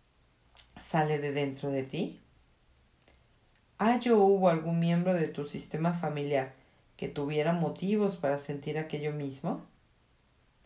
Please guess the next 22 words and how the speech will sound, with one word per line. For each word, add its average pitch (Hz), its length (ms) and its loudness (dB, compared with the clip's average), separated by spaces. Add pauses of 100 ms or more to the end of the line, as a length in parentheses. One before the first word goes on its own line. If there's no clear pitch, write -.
(960)
El 214 160 2
camino 247 400 2
que 330 100 -2
te 220 140 -2
conduce 175 420 0
a 185 60 4
la 165 120 2
sanación 156 680 -4
es 170 160 -2
sencillo, 147 680 -6 (160)
aunque 147 280 -4
no 139 140 -2
dispongas 165 540 -4
de 175 100 0
ninguna 135 400 -4
información 135 640 -4
sobre 143 220 -2
el 135 80 -2
pasado 127 380 -4
de 120 60 -6
tu 135 120 -8
familia. 156 600 0